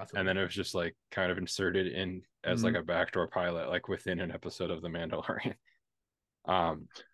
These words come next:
Speaker 2: but the, like, the other thing, uh, I noticed in here too is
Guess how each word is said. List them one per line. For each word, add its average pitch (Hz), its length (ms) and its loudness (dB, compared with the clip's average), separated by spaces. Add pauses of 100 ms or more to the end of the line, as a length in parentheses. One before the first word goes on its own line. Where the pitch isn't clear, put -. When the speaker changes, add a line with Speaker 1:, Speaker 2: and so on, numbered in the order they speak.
(280)
Speaker 2:
but 107 240 8 (420)
the, 107 560 4 (560)
like, 104 160 0
the 123 120 8
other 147 160 8
thing, 113 400 2 (240)
uh, 92 340 4 (260)
I 104 100 2
noticed 98 280 2
in 101 80 -2
here 90 160 -2
too 107 340 4
is 104 240 -2